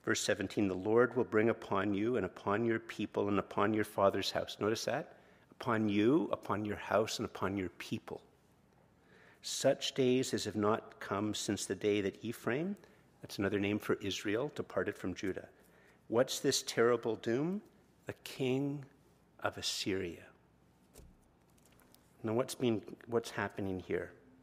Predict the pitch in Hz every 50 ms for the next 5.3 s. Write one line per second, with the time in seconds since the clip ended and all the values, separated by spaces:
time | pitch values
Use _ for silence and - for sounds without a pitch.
0 | - - - - - - - - - - - _ _ _ _ _ _ _ - -
1 | 120 101 92 - - - - - - 135 101 - - - - - - - - _
2 | _ _ _ _ _ _ _ _ _ _ _ _ _ _ _ _ 95 87 87 -
3 | - - - - 120 113 113 - - 107 98 90 78 - - - - - - -
4 | - _ _ _ _ _ _ _ _ - 107 95 - - 95 80 - - _ -
5 | 101 90 87 90 90 92